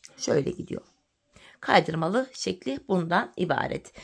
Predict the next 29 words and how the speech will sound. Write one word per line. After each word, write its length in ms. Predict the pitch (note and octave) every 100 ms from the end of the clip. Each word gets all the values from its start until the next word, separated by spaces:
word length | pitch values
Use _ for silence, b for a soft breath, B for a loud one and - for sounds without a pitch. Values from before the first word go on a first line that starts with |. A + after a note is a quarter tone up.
| B B -
Ee, 340 | A#3+ B3 A#3+ A#3
kalan 320 | E4+ C#4+ B3+
bölümler 440 | C4 F#3 G3+ B3 -
aynı. 320 | G3+ D#3+ D3
Modelin 380 | A#3 A#3+ A3 A#3+
ilk 220 | D4 -
modelin 320 | G3 F3 E3+
ilk 200 | - -
sırasında 640 | - D#3+ D#3 D#3+ E3+ A3+ B B B B B -
altı 380 | B3 C#4 -
krem 260 | - F3+ E3+
iki 200 | - -
mor 120 | B3
olacak 400 | G3 D#3+ D3+ D#3
şekilde 360 | - D3 D3+ E3+
örmüştük. 520 | - B3+ A#3 - -
Burada 300 | C4+ G#3+ F#3
da 60 | G3
aynı 260 | A3+ A#3
işleme 380 | E3 - F#3+ G3
devam 340 | D3+ D3 C#3 D#3
edeceğiz. 460 | - - - - B B B B B
Bakın 220 | A3+ B3+
altı 260 | B3+ B3+ -
kremimi 500 | - F3+ C#3 C3+ -
ördüm. 500 | - A#3 G#3+ G3 C3 - _ _
İki 220 | F#3+ - G#3
mor 180 | E3+
örüyorum. 500 | C#3+ C3 - C3 D3+